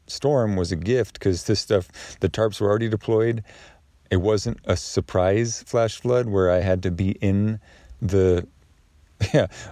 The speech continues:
amongst the lightning strikes, thunderbolt, or the thunderclaps and lightning bolts and everything. That's happened before, where I've had to be out there and, and, and be doing this. Um, so luckily, I had deployed them in a calmer time,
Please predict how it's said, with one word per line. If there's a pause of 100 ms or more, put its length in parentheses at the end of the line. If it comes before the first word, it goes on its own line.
amongst
the
lightning
strikes,
thunderbolt,
or
the
thunderclaps
and
lightning
bolts
and
everything.
That's
happened
before, (540)
where
I've
had
to
be
out
there
and,
and,
and
be
doing
this.
Um, (300)
so
luckily,
I
had (120)
deployed
them
in
a
calmer
time,